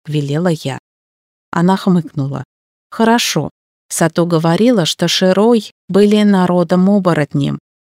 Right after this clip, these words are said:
Они могли принимать облик водяных драконов, воздушных змей и кого-то ещё, сейчас не вспомню. При этом, если погибало одно из обличий, человеческое или животное, неважно,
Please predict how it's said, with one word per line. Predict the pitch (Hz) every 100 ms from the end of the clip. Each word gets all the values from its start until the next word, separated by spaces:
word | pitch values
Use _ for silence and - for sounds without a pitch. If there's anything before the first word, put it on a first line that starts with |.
| _ _ _ -
Они | 202 220
могли | 214 190 190 220
принимать | 220 190 180 185 208 214 -
облик | 202 196 180 175
водяных | 170 180 185 196 170
драконов, | 170 170 - 202 202 160 - _ -
воздушных | 180 175 220 233 175 160
змей | 170 185 208 208 _ _ _ -
и | 226 208 185 -
кого-то | 175 175 190 180
ещё, | 180 185 - - 147
сейчас | - 156 - 170 156
не | 170 175
вспомню. | - - 202 147 135 - - _ _ _ _ _ _ _
При | - 202
этом, | 226 214 165 160
если | 202 202 180
погибало | 160 160 170 175 196 190 160
одно | 156 180 185
из | 165 160
обличий, | 151 165 220 - - 151 _ _
человеческое | - 208 202 208 202 - 147 - 151 156
или | 202 190 151
животное, | 170 196 220 175 139 139 151
неважно, | 165 180 180 139 139